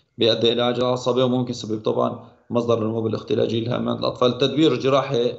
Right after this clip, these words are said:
دائمًا هذا الكسر متسع جراحي، وهو الكسر الخطي الوحيد الذي يعالج جراحيًا إذا كان تحته تمزق مثل ما قلنا بالسحايا، وبلشت الكسر الخطي السحايا مع النبض الدماغي تفتح الكسر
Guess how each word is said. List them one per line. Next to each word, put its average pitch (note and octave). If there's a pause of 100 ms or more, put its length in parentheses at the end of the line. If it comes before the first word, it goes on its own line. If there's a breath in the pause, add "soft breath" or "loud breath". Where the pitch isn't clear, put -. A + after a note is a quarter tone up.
دائمًا C3+
هذا A#2+
الكسر B2
متسع B2
جراحي، A#2 (1200 loud breath)
وهو C#3
الكسر C3+
الخطي C3
الوحيد B2
الذي A#2
يعالج A#2+
جراحيًا C3 (120)
إذا A#2+
كان B2+
تحته C3
تمزق B2
مثل B2
ما A#2+
قلنا A#2+
بالسحايا، C3+ (260 loud breath)
وبلشت C3+
الكسر B2+
الخطي A#2+
السحايا - (800)
مع A#2+
النبض C#3
الدماغي C3+ (360 loud breath)
تفتح -
الكسر C#3